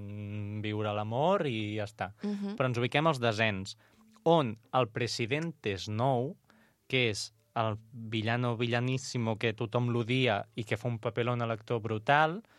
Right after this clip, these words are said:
Speaker 1: és president, ¿vale? Llavors, en aquesta pel·lícula és la vida de el Snow amb divuit anys, que ell era un estudiant molt bo del Capitolio, perquè la seva, la seva família era del Capitolio, és a dir, dels ricachons,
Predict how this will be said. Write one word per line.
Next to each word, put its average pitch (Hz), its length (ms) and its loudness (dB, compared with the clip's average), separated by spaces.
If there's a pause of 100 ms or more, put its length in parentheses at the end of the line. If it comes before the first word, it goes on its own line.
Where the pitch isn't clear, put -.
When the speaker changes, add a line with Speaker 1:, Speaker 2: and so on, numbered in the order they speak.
(220)
Speaker 1:
és 110 100 -6
president, 107 640 -4 (200)
¿vale? 120 320 -4 (580)
Llavors, 123 440 0
en 120 100 -2
aquesta 131 380 -2
pel·lícula 151 640 0 (420)
és 139 240 2
la 135 140 4
vida 120 440 -2 (340)
de 120 260 4 (200)
el 113 260 2
Snow 120 480 2
amb 117 200 -2
divuit 120 340 2
anys, 156 460 0 (460)
que 139 200 2
ell 113 180 -2
era 123 360 0
un 123 180 -2
estudiant 117 680 -2 (180)
molt 107 240 0
bo 120 140 6 (140)
del 117 140 -4
Capitolio, 123 600 -2
perquè 123 260 -6
la 101 100 -2
seva, 110 580 0
la 107 120 -4
seva 110 220 -4
família 113 460 -4
era 104 120 -4
del 107 100 -6
Capitolio, 113 540 -6
és 123 80 -8
a 113 60 -4
dir, 107 80 -6
dels 104 180 -4
ricachons, 120 480 -4